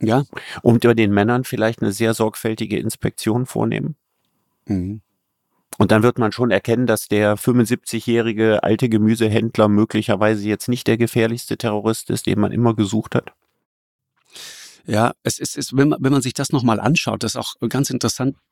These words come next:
Speaker 1: sich das mal im Detail anzugucken, ne? Es sind, soweit ich weiß, zwei Grenzübergänge sind geöffnet. Also nach dem, äh, Massaker vom siebten Oktober hat Israel ja den Gazastreifen zunächst mal vollkommen abgeriegelt, komplett.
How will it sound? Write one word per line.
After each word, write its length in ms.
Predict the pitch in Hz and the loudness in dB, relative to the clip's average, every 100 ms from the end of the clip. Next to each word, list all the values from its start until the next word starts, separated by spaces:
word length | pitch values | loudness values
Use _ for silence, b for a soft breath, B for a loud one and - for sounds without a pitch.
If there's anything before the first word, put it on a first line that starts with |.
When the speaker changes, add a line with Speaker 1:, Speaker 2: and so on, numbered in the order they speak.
| - | -18
Speaker 1:
sich 340 | - 214 120 113 | -12 -8 -6 -2
das 200 | 127 - | -2 0
mal 80 | 113 | 0
im 160 | 120 | 0
Detail 420 | 110 - - 120 | 0 -2 0 -2
anzugucken, 580 | 101 92 - - 95 95 | -2 -6 -6 -4 -2 -2
ne? 240 | 87 151 - | -2 -2 -4
Es 140 | 110 - | -6 -2
sind, 320 | 127 - - _ | -2 -4 -12 _
soweit 320 | 117 110 117 131 | -4 0 0 0
ich 120 | - | -2
weiß, 220 | 120 - | -4 -4
zwei 360 | - 110 120 139 | -6 -2 -2 -2
Grenzübergänge 1000 | - 110 117 - - 107 110 98 95 90 | -2 0 0 -2 -10 -10 -8 -4 -4 -4
sind 380 | 101 92 - - _ | -6 -8 -10 -14 _
geöffnet. 480 | - 110 - - - | -2 -2 -4 -8 -4
Also 160 | 104 110 | -2 0
nach 180 | 135 | 0
dem, 480 | - 156 123 110 76 - | 2 4 4 2 -4 -12
äh, 320 | 101 90 101 | -12 -10 -10
Massaker 640 | - 95 110 117 - - 131 | -6 -4 0 0 -2 -4 -4
vom 200 | 104 98 | -2 -2
siebten 260 | 120 - | -2 -4
Oktober 500 | 104 - 104 107 135 - B B B B B B | -4 -2 -2 -2 -4 -8 B B B B B B
hat 200 | 113 - | -2 0
Israel 340 | 127 117 107 | 0 0 2
ja 140 | 104 | 2
den 160 | 104 98 | 2 0
Gazastreifen 800 | 95 104 98 110 98 101 98 - | 0 -2 -2 -2 0 0 -2 -6
zunächst 320 | - 101 95 | -4 -2 -2
mal 100 | 92 | -6
vollkommen 460 | - 104 - 95 87 | -4 -4 -4 -4 -4
abgeriegelt, 520 | - - 92 87 87 | -6 -8 -10 -10 -10
komplett. 500 | - 90 - - - | -6 -6 -8 -12 -14